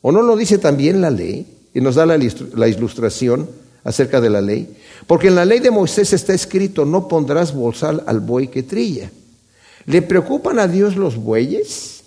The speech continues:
¿O lo dice precisamente por nosotros? Pues fue escrito por causa de nosotros, porque con esperanza debe arar el que ara, y con esperanza de tener su parte el que trilla. Si nosotros sembramos entre vosotros lo espiritual,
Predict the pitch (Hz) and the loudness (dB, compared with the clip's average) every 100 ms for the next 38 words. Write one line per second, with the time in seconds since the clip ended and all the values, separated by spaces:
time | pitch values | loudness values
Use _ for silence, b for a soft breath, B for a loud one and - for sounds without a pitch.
0 | _ _ - 135 151 185 180 - 127 160 | _ _ -2 0 2 0 -2 -2 -2 -2
1 | 139 143 151 151 113 107 104 90 110 87 | -2 -2 -2 -4 -4 -4 -4 -6 -8 -8
2 | - 175 - _ _ _ _ b b b | -8 -10 -12 _ _ _ _ b b b
3 | b 170 170 226 240 262 262 233 196 156 | b -2 4 4 4 2 2 2 2 0
4 | 170 175 185 160 151 - 226 247 143 - | 0 2 0 0 0 0 -2 -2 -4 -6
5 | 123 120 113 120 110 - 123 131 156 - | -6 -6 -4 -2 -4 -4 -2 0 0 -2
6 | 208 - 123 139 147 104 120 139 170 - | -4 -4 -2 0 0 0 0 0 -2 -6
7 | 110 101 113 113 113 156 - B B B | -6 -4 0 0 0 -2 -6 B B B
8 | 123 110 127 117 - 131 151 160 131 101 | -8 -2 -2 -2 0 0 2 -2 -4 -2
9 | 117 139 131 123 - 117 110 151 147 104 | -2 -2 -4 -6 -2 -4 -2 -4 -4 -6
10 | 101 101 - 208 240 - - - _ _ | -6 -6 -2 -2 -2 -4 -10 -20 _ _
11 | b b b - 147 131 180 160 147 120 | b b b 2 2 2 0 0 2 2
12 | 123 147 151 - 127 117 110 104 143 139 | 2 2 0 -2 -2 -2 -2 -2 -4 -4
13 | 131 113 104 - 113 101 101 131 151 | -4 -2 -4 -6 -8 -8 -4 -2 0